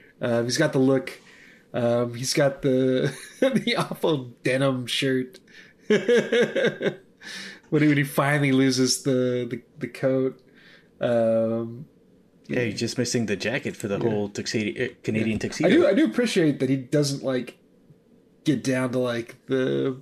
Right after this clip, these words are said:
Speaker 1: the muscles, like, the wife beater until, uh, like, the very end of the movie.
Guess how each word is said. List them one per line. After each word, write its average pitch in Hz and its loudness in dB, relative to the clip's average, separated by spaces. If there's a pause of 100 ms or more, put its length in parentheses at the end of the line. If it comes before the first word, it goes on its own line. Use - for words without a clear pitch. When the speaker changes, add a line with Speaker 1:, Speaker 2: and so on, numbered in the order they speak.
Speaker 1:
the 143 -4
muscles, 131 2
like, 135 0
the 131 0
wife 131 0
beater 127 2
until, 127 -2 (680)
uh, 123 -2
like, - -6
the 139 -2
very 120 0
end 113 -2
of 110 -4
the 107 -6
movie. 107 -6